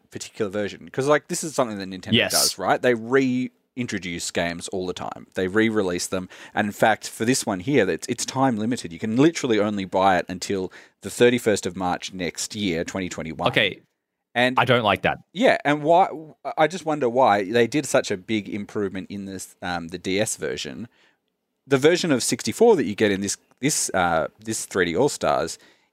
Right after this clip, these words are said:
Speaker 1: is the sixty-four version. It is, there's none of the
Speaker 2: Yes.
Speaker 1: additional stuff that was added into that game.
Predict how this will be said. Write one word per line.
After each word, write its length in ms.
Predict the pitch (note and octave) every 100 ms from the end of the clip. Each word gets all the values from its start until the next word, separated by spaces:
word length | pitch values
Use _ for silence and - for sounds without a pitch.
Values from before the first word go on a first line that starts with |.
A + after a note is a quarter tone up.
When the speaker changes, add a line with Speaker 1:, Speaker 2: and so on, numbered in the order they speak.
| _
Speaker 1:
is 220 | C3 B2+ G#2+
the 120 | A2+
sixty-four 680 | - B2 - A2+ - A2 G2
version. 380 | F2 D2 - -
It 160 | G#2+ A2
is, 100 | G#2+
there's 220 | A2 A2
none 160 | C3 C#3
of 60 |
the 80 | C3+
Speaker 2:
Yes. 260 | A2+ D2+ -
Speaker 1:
additional 480 | A2+ A#2 A#2+ C3+ A#2
stuff 240 | - G#2+
that 60 | -
was 140 | F#2+
added 240 | F#2+ F#2 F2+
into 160 | F2+
that 160 | F#2 -
game. 300 | F2 F2